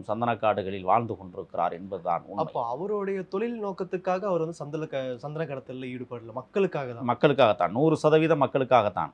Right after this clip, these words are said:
Speaker 2: ஓகே.
Speaker 1: அவர் என்ன காட்டுக்குள்ள மாட மாளிகை கட்டி வாழ்ந்தவரா? இல்லையே, சம்பாதித்த பணங்கள் அனைத்தையும் மக்களுக்காகவே வாரி இறைத்தவர்.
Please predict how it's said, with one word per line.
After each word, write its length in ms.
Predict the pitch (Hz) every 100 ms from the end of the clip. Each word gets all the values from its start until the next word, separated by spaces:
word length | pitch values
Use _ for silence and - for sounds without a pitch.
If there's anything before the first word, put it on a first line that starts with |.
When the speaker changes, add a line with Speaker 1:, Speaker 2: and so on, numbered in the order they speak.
| -
Speaker 2:
ஓகே. 200 | - - - -
Speaker 1:
அவர் 160 | 120 156
என்ன 100 | 151 131
காட்டுக்குள்ள 400 | 143 139 143 123 123
மாட 180 | 143 143
மாளிகை 280 | 135 127 117
கட்டி 240 | 113 135 131 120 107 104
வாழ்ந்தவரா? 480 | 117 113 95 104 - - _ _ _ _ _ _ _ _ _ _ _ -
இல்லையே, 260 | 147 160 123 110
சம்பாதித்த 420 | 110 123 147 139 139 139
பணங்கள் 300 | 135 127 107
அனைத்தையும் 420 | 135 147 156 131
மக்களுக்காகவே 600 | 104 143 139 147 127 139 123
வாரி 180 | 117 113 98
இறைத்தவர். 440 | 98 - 80 -